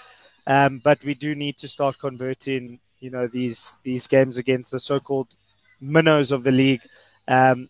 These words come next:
more consistently. So we've drawn, um, a hell of a lot of games. We've only won one,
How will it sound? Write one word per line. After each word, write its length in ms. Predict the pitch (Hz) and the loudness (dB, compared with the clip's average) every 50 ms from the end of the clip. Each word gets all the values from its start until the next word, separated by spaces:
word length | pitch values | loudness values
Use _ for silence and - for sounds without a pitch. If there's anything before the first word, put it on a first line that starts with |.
| _ | _
more 180 | 151 147 143 139 | -10 -8 -8 -8
consistently. 800 | - - 135 120 - 147 139 - 143 135 123 - 131 123 123 120 | -6 -6 -6 -4 -4 -6 -6 -6 -8 -10 -8 -6 -4 -4 -4 -4
So 380 | - - 139 139 139 135 127 - _ - - - - _ - | -4 0 2 4 4 4 2 -2 _ -20 -20 -20 -20 _ -4
we've 200 | 147 151 143 - | -2 -2 -2 -2
drawn, 500 | 139 156 170 185 185 180 175 170 160 - _ _ _ _ - | 0 4 6 6 6 6 4 0 -10 -14 _ _ _ _ -10
um, 480 | 135 135 135 131 131 131 131 131 135 - | -6 -4 -2 0 0 0 -2 -4 -8 -6
a 80 | 139 | 0
hell 140 | 139 147 156 | 2 4 4
of 80 | 151 139 | 4 2
a 60 | 143 | 2
lot 160 | 143 143 135 | 0 2 0
of 100 | 135 123 | 0 0
games. 560 | 143 139 139 139 139 139 135 127 - - - _ | 2 2 2 2 2 -2 -8 -14 -16 -18 -18 _
We've 160 | 143 131 123 143 | -14 -8 -6 -4
only 180 | 147 151 147 | -4 -4 -4
won 320 | 135 123 135 147 147 131 120 | -4 0 0 0 0 0 -4
one, 360 | 120 123 123 123 131 139 | -2 -4 -4 -4 -6 -14